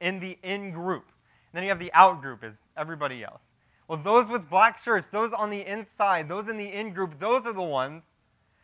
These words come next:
that are experiencing the promises of God. Those are the ones that claim to be the people of God and have all of the blessings of God and all of the, the cultural, historical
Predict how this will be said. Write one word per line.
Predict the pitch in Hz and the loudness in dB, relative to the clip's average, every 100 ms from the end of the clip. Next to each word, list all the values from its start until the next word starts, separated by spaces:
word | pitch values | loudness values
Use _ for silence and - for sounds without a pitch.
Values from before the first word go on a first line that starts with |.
| _ _ | _ _
that | 170 190 | 4 4
are | 202 | 2
experiencing | - - 214 214 220 202 | -4 -8 -6 -6 -8 -8
the | 190 | -8
promises | - 214 220 214 202 196 | 4 6 6 2 -10 -10
of | 185 | 0
God. | 233 202 143 | 6 6 4
Those | 185 202 | -6 -8
are | |
the | 208 | -8
ones | 214 214 190 | -6 -4 -4
that | 185 - | -4 -4
claim | 208 220 233 196 | -2 -2 -2 -10
to | 185 | -14
be | 202 | -8
the | 202 | -8
people | 208 226 196 214 208 | -10 -16 -10 -8 -4
of | 190 175 | -4 -4
God | 151 202 175 | 4 4 4
and | 156 | -2
have | 156 - _ _ - | -6 -8 _ _ 0
all | 196 226 | 4 4
of | 185 | 4
the | 196 | -4
blessings | 175 208 214 208 185 160 | 8 8 8 0 -10 -10
of | 147 | -2
God | 156 147 | 0 2
and | 143 | 0
all | 170 208 | 2 2
of | 185 | 0
the, | 160 _ _ | -10 _ _
the | 165 185 - | -8 -8 -8
cultural, | 208 214 - 180 160 | -8 -8 -8 -8 -8
historical | 180 - 208 208 196 180 | -10 -10 -6 -4 -4 -8